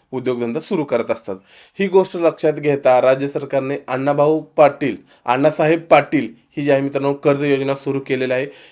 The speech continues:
या योजनेअंतर्गत एक लाख रुपयेपर्यंत जे आहे मित्रांनो, कर्ज, अ, युवकांना जे आहे मित्रांनो, बिनव्याजी आणि पाच वर्षाच्या परताव्यामध्ये जे आहे मित्रांनो, मिळणार आहे. म्हणजे एक लाख रुपयेपर्यंतचं कर्ज मिळणार, त्याला कुठल्याही प्रकारचं व्याज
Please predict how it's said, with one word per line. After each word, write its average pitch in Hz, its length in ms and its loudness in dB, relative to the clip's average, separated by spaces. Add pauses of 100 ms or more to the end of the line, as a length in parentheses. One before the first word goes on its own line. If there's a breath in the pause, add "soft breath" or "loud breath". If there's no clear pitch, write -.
(100)
या 165 120 6
योजनेअंतर्गत 147 800 2 (220)
एक 170 280 0
लाख 147 240 6
रुपयेपर्यंत 147 640 -2
जे 139 180 -4
आहे 135 100 0
मित्रांनो, 135 360 -4
कर्ज, 143 440 2 (540 soft breath)
अ, 120 280 6
युवकांना 151 520 4
जे 143 120 2
आहे 139 100 4
मित्रांनो, 135 420 -2
बिनव्याजी 147 800 2
आणि 120 180 -4
पाच 143 400 4
वर्षाच्या 139 400 -2
परताव्यामध्ये 123 680 0
जे 120 80 -2
आहे 120 100 -2
मित्रांनो, 117 400 -4 (380 soft breath)
मिळणार 117 340 2
आहे. 107 220 -2 (360 soft breath)
म्हणजे 135 380 0
एक 165 220 0
लाख 160 200 6
रुपयेपर्यंतचं 156 640 -4
कर्ज 147 260 0
मिळणार, 147 380 -2
त्याला 151 200 -2
कुठल्याही 151 440 -4
प्रकारचं 143 440 -2
व्याज 135 360 0